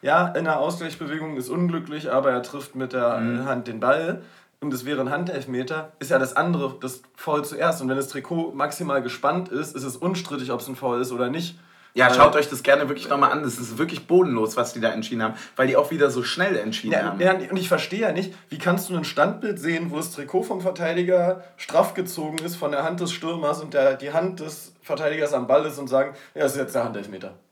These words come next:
Speaker 2: Und, Klammer zu, schwierig. Und dann wurde es ja auch nicht gepfiffen.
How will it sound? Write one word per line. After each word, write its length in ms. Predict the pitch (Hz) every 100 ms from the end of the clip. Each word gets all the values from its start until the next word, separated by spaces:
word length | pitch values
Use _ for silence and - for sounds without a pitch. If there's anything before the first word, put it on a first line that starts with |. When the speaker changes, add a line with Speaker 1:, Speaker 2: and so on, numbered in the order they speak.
| _ - - - _ -
Speaker 2:
Und, 560 | 226 247 220 226 - - _ _ _ _ _ _ _ _ _ - - _ -
Klammer 340 | 143 139 131
zu, 340 | - 170 220 - - _ _ _ _
schwierig. 680 | - 185 233 190 - - - - - - _ _ _ _ _ _ -
Und 160 | 160
dann 140 | 170 165
wurde 100 | 175
es 60 |
ja 80 | 165
auch 80 | 131
nicht 180 | 139 127
gepfiffen. 480 | 123 208 214 -